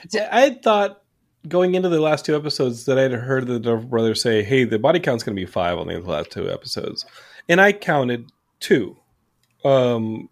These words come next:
Speaker 1: major characters, including the bro that we don't wanna talk, you know, the, the, the, <laughs> the, the main char-, villain
Speaker 2: Well,
Speaker 1: of
Speaker 2: it's
Speaker 1: this
Speaker 2: Brenner,
Speaker 1: series.
Speaker 2: Doctor
Speaker 1: Mm-hmm.
Speaker 2: Brenner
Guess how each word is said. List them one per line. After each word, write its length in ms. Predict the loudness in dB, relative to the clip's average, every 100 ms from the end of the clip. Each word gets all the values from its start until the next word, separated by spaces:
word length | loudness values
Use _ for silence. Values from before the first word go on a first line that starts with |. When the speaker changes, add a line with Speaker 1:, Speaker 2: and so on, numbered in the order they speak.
| _ -6
Speaker 1:
major 360 | -2 0 -2
characters, 460 | 0 0 2 -2 -4
including 600 | -4 0 2 4 2 -4 _ _ _ -20 -10 -6
the 100 | 0
bro 420 | 4 6 6 2
that 140 | 0
we 120 | -2 -2
don't 160 | -2
wanna 160 | -2 -4
talk, 240 | -6 -8 -4
you 140 | -2
know, 160 | 0 0
the, 280 | -2 -4 -2
the, 220 | -2 0
the, 240 | 0 0
<laughs> 100 | 2
the, 120 | 0
the 180 | 0 -2
main 380 | -2 0 -2 -4
char-, 280 | -4 -4 -6
villain 320 | -6 -4 0
Speaker 2:
Well, 120 | 2 2
Speaker 1:
of 60 |
Speaker 2:
it's 80 | 0
Speaker 1:
this 160 | -6 2
Speaker 2:
Brenner, 360 | 2 4 0
Speaker 1:
series. 140 | -2 -8 -20 -20 _ _ _ _ _ _ _ _
Speaker 2:
Doctor 240 | 2 2 2
Speaker 1:
Mm-hmm. 40 |
Speaker 2:
Brenner 420 | 0 0 0 -6